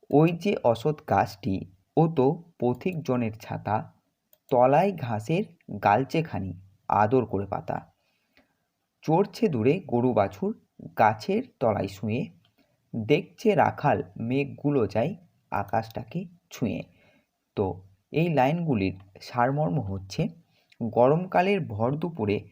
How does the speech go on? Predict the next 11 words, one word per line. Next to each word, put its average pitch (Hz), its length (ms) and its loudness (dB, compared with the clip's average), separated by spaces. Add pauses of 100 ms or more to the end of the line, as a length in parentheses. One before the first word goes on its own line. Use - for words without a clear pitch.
(480)
অশ্বত্থ 180 640 -4 (100)
গাছ 101 340 4 (460)
ক্লান্ত 135 540 4
পথিকের 160 440 2
বিশ্রামের 156 580 0
জন্য 135 380 -4 (320)
ছাতার 165 480 0
মতো 127 300 2
হয়ে 117 220 0
দাঁড়িয়ে 95 360 0
আছে। - 300 -12